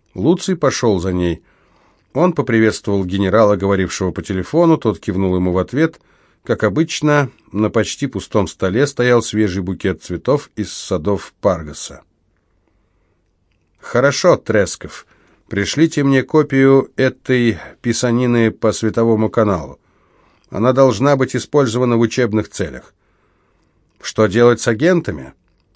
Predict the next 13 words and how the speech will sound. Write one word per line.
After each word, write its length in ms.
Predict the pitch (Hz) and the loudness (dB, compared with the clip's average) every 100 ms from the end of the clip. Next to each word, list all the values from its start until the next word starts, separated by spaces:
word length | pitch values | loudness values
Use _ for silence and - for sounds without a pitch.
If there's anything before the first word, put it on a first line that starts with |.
| _ - | _ -2
«Расстрелять 600 | 107 110 - 131 151 135 | -2 -2 -2 2 2 0
в 60 | |
течение 460 | - 117 151 135 123 | -10 -6 0 0 0
получаса. 640 | 135 131 120 117 90 - 85 | 0 -2 0 0 0 -2 -6
Я 240 | 95 113 | 2 2
ввёл 340 | 101 107 131 | 2 2 2
военно-полевые 840 | 101 120 120 117 - 117 113 113 107 | 4 2 4 2 0 0 2 2 0
суды 320 | - 110 120 | -2 -2 0
не 100 | 113 | 0
для 200 | 98 110 | 2 2
игры 300 | 110 123 120 | 2 2 0
в 80 | 85 | 0
бридж». 380 | 82 82 - | -8 -10 -14